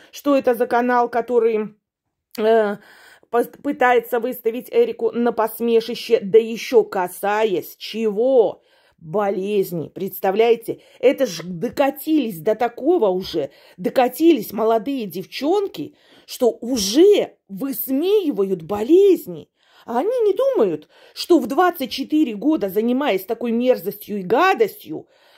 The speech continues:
что их ждёт впереди, что им только двадцать четыре года. Что будет с ними, когда они будут в возрасте Эрики? Я понимаю, что меня-то они ненавидят вообще лютой ненавистью,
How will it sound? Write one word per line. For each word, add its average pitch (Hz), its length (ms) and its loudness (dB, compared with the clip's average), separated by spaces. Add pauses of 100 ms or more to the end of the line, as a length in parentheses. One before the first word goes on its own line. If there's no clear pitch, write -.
что - 420 -4
их 302 400 4 (640)
ждёт 226 600 -4
впереди, 269 800 -2 (320)
что - 360 -2
им 415 340 4
только 330 440 2
двадцать 226 400 -4
четыре 294 400 0
года. 214 500 0 (640)
Что 415 360 6
будет 339 460 2
с - 80 -16
ними, 330 360 -4
когда 214 320 -6
они 240 180 -4
будут 233 300 -6
в 202 80 -10
возрасте 254 680 0
Эрики? 220 680 2 (800)
Я 226 220 4
понимаю, 349 640 0
что - 540 2
меня-то 240 680 -2
они 214 480 -2
ненавидят 262 720 0
вообще 240 460 -2
лютой 208 480 -2
ненавистью, 185 880 -2